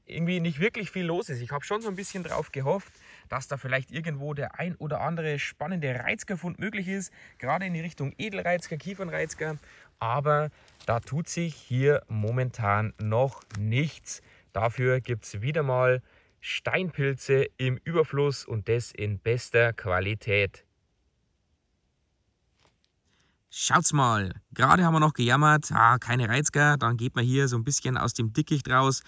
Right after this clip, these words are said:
und am Wegesrand geht's wieder los. Fichten, Reizker ohne Ende, das habt ihr ja auf der gestrigen Tour vielleicht auch schon mitbekommen am Ende. Unfassbar, was die Fichtenreizker in den letzten Tagen und Wochen in die Wälder zaubern. Spannender wäre natürlich ein Fund von den anderen Reizkerarten,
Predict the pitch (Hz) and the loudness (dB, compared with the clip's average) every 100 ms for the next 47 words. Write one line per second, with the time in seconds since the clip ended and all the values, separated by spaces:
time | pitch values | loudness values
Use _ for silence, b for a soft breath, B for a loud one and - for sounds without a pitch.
0 | B - 135 - 110 101 127 113 107 113 | B -4 -2 0 0 2 0 2 2 0
1 | - 127 131 123 107 104 131 127 b b | 0 -2 0 0 2 4 2 0 b b
2 | _ - 147 - 139 131 - - 90 104 | _ 2 2 2 0 0 -4 -6 -2 -2
3 | - 113 - 104 113 113 117 131 131 107 | 0 0 0 0 0 0 2 2 2 0
4 | 110 - 110 101 110 131 147 139 127 139 | -2 0 -2 -2 -2 0 0 0 0 2
5 | 139 127 113 - 147 - 127 151 139 135 | 2 2 0 0 0 2 2 2 0 0
6 | 131 127 117 123 131 127 B B - 175 | 2 2 0 2 2 2 B B 2 4
7 | 170 156 165 - 151 127 113 165 156 131 | 4 4 2 4 4 4 2 2 0 2
8 | 190 - 170 156 151 - 147 131 117 151 | 0 0 0 0 0 0 2 2 2 -2
9 | - 127 120 135 127 107 110 131 131 131 | -4 0 2 2 2 0 0 0 -2 -2
10 | B B - 113 113 120 110 156 156 131 | B B -2 2 4 4 4 2 2 4
11 | 120 110 101 82 - B B B - - | 4 4 4 0 -6 B B B -8 2
12 | 165 208 180 160 170 165 - 175 175 - | 4 6 4 4 2 4 6 6 4 2
13 | 117 113 - 147 180 - 143 127 113 151 | 0 0 4 6 6 4 0 2 2 4
14 | 180 160 143 151 - 98 147 147 147 | 4 4 2 2 0 2 2 4 2